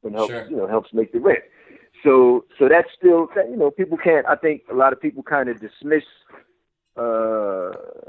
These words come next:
Speaker 1: the whole download thing now because streaming is so popular with the whole kinda a la carte,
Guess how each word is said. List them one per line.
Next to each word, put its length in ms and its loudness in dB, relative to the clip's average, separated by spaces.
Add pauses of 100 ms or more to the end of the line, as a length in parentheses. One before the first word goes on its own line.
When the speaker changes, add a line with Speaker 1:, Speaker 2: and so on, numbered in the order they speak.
(460)
Speaker 1:
the 100 -8
whole 280 2
download 580 0
thing 200 -12
now 140 -12
because 320 -14 (440)
streaming 400 -4
is 100 -10
so 140 -6
popular 640 -2
with 180 -14
the 60 -16
whole 220 -10
kinda 360 -10
a 140 -2
la 100 0
carte, 380 -2